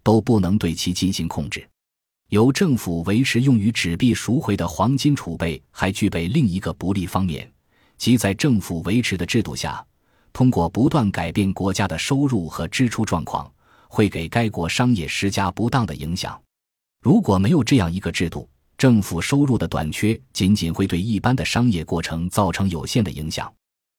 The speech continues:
但是，如果国家财政部必须维持一定的黄金储备用于赎回纸币，那么国家金属货币储量的下降会广泛削弱人们的信心。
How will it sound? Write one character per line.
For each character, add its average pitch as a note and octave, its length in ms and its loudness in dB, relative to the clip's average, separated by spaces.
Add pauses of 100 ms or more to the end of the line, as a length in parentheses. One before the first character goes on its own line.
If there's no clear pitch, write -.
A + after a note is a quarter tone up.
(120)
但 F2+ 160 -2
是， E2+ 240 -6 (520)
如 F3+ 180 6
果 F2 180 2
国 A2+ 200 2
家 B2 180 0
财 A#2+ 260 -2
政 A2+ 160 4
部 E2+ 320 -4 (120)
必 G2 160 4
须 G#2 160 2
维 F#2+ 180 0
持 F#2 180 -2
一 F2 220 -2
定 C3 160 2
的 C#2+ 100 -4
黄 A#2+ 320 0
金 C3 160 2
储 E2+ 240 -4
备 F#2+ 280 0
用 A2 120 2
于 F#2+ 140 0
赎 A#2 260 -2
回 G2 160 -2
纸 - 220 -6
币， - 220 -4 (380)
那 E2+ 100 2
么 E2+ 140 0
国 F#2 220 -2
家 F#2+ 200 0
金 C3+ 240 2
属 E2 240 -6
货 G2+ 200 0
币 E2+ 160 -2
储 E2 220 -8
量 F#2 160 0
的 E2 80 -6
下 F#2+ 260 -2
降 F#2+ 300 -4
会 F#2+ 240 -4
广 E2+ 300 -2
泛 F#2+ 180 0
削 C3 280 0
弱 A2+ 340 -4
人 E2 160 -4
们 E2+ 100 -2
的 - 80 -8
信 D2 260 -6
心。 F#2+ 300 -4